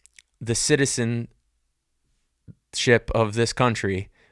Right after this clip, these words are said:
would have the ability to defend itself against the modern United States military. Of course,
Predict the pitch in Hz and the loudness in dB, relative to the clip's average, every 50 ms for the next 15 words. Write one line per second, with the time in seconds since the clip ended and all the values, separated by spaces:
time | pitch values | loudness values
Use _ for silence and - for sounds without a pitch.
0 | _ - - 120 110 123 123 120 113 120 120 117 113 120 117 110 110 104 104 104 | _ -2 0 2 4 4 4 4 4 4 2 4 4 4 2 2 2 0 0 0
1 | 101 107 107 - - 117 113 107 101 - - 110 98 98 95 - - - - 113 | 0 -2 -2 0 0 0 2 0 -2 -2 0 2 2 2 0 -2 -6 -2 -2 0
2 | 104 101 - - 104 101 104 104 110 107 110 107 104 104 107 107 104 101 101 - | -2 -2 -4 -4 0 2 4 4 4 4 2 0 0 0 0 0 -2 -2 -4 -6
3 | - - 98 90 - 95 87 95 85 - - 92 78 73 - 110 - _ - - | -4 -4 -4 -4 -4 -8 -6 -6 -6 -6 -6 -6 -6 -6 -8 -12 -14 _ -4 -4
4 | 127 117 - - - 135 113 113 - - - - | -4 -4 -4 -2 0 2 2 2 0 -6 -8 -10